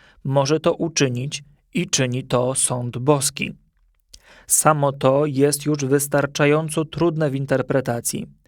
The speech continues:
W Ewangelii Mateusza, piątym rozdziale, dwudziestym drugim wersecie czytamy:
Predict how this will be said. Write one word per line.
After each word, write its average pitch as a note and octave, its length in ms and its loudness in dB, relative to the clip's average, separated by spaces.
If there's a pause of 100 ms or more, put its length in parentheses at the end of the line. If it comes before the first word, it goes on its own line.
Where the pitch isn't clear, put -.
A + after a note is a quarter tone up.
(360)
W C3 120 -2
Ewangelii D3+ 640 2
Mateusza, F3 720 -2
piątym D#3+ 500 0
rozdziale, B2 500 -2
dwudziestym F3 640 0
drugim F3 400 -2
wersecie D#3+ 540 0
czytamy: D3 640 -2